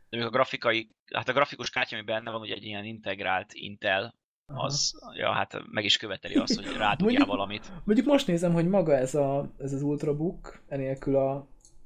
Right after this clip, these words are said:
Speaker 2: nagy doboz nélkül, ami benne a videokártya, az már eleve ezer dollár, és a Razer Core-hoz, ami ez a doboz,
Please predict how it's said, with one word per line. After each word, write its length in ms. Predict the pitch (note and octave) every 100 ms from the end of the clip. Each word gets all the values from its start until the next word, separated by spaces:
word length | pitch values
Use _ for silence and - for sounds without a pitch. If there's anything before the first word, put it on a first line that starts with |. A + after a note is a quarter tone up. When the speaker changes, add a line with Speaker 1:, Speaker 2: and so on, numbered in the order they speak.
| - - _ -
Speaker 2:
nagy 160 | C#3
doboz 280 | B2 C3 B2+
nélkül, 360 | B2+ B2 - C#3+
ami 100 | B2
benne 240 | B2+ C3
a 60 | B2+
videokártya, 560 | A#2+ B2+ C3+ D3+ D3+ -
az 140 | F3
már 160 | E3+ D#3+
eleve 260 | E3 C#3+ C#3+
ezer 340 | C3+ B2+ B2+
dollár, 540 | C3 B2+ C3+ D3+ F3 - - - - -
és 220 | C#3+ -
a 320 | D#3 D3 C#3 -
Razer 460 | D3 F#3 D3+ C3
Core-hoz, 560 | - D#3 C3+ C3+ D#3 D3+
ami 220 | C#3 C3+
ez 140 | B2+ C3
a 60 |
doboz, 480 | C3 C3 C#3+ F3